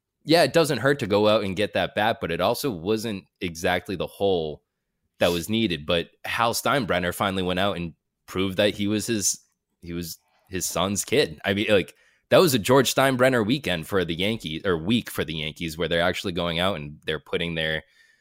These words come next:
you-know-what on the table and saying, "We are the Yankees." And it's, for a while, that was the Red Sox. Like, how it felt like a Steinbrenner was running the Red Sox, as much as that might kill some Red Sox, older Red Sox people to admit.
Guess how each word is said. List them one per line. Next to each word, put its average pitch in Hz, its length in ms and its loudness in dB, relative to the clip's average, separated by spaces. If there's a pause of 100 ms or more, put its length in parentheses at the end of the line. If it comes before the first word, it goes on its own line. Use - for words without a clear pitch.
(280)
you-know-what 92 560 2
on 80 100 -2
the 76 80 -8
table 76 380 -4
and 76 120 -8
saying, 80 240 -4
"We 82 140 0
are 87 80 2
the 90 80 -2
Yankees." 92 640 -4
And 92 200 -4 (140)
it's, - 360 -4 (580)
for 123 140 4
a 117 80 6
while, 107 400 4
that 113 200 4
was 131 140 0
the 127 100 -2
Red 135 220 2
Sox. 71 320 -6
Like, 73 160 -8 (340)
how 113 280 0
it 107 200 0
felt 131 180 4
like 110 140 0
a 117 40 2
Steinbrenner 90 640 -2
was 76 160 -10
running 73 200 -8
the 71 80 -8
Red 71 180 -10
Sox, 73 380 -8
as 87 240 -4
much 95 200 0
as 104 100 -2
that 107 140 2
might 101 200 0
kill 113 180 0
some 107 320 -2
Red 101 160 0
Sox, 101 260 0
older 98 240 4
Red 71 200 -6
Sox 71 240 -6
people 73 320 -12
to 76 160 -10
admit. 76 300 -6